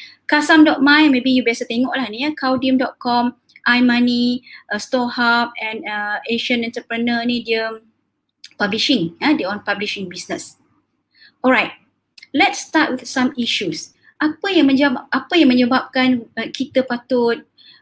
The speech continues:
uh, start to think about starting a business.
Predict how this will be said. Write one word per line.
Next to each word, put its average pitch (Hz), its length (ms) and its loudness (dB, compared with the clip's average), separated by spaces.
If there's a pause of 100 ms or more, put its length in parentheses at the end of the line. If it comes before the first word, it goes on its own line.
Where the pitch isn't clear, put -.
(100)
uh, 220 140 0
start - 500 0
to 240 100 -2 (140)
think 240 300 0 (100)
about 220 320 -6
starting 214 400 -8
a 190 60 -16
business. - 520 -10